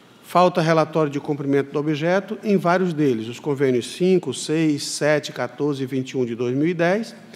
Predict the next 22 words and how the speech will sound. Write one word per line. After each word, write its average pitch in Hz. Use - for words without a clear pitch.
e 185
um, 220
nove 190
e 214
dezoito 160
de 165
dois 165
mil 185
e 202
onze. 127
Então, 135
daqueles 156
vinte 208
e 170
oito 135
convênios, 160
restaram 170
esses 170
ainda 151
com 156
essa 151
pendência. 151